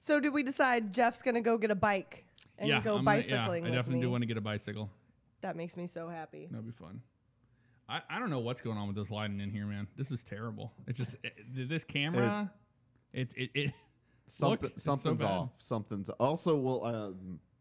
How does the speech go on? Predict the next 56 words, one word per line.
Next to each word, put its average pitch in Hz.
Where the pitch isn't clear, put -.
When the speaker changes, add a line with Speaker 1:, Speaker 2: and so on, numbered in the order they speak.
Speaker 3:
the 113
monitor, 147
like, 107
how 110
it 104
had 107
that 101
box 92
in 110
the, 107
this 117
is 139
a 120
weird, 104
crappy 92
monitor. 82
Speaker 2:
Oh, 123
Speaker 3:
I 120
Speaker 2:
so 123
maybe 165
Speaker 3:
ad-, 147
Speaker 2:
it's -
Speaker 3:
I 139
Speaker 2:
not 131
Speaker 3:
adjusted 123
Speaker 2:
as 120
Speaker 3:
the 113
setting 110
Speaker 2:
bad. 110
Speaker 3:
on 104
the 95
monitor, 104
Speaker 2:
I 104
Speaker 3:
uh, 104
Speaker 2:
gotcha. 101
Speaker 3:
to -
get 95
rid 98
of 104
that 87
box, 90
which 107
I 110
does 113
think 110
it 90
darkens 95
it 107
a 104
bit. 113
Speaker 2:
Oh, 160
okay, 120
that 117
makes 120
more, 123
Speaker 3:
A -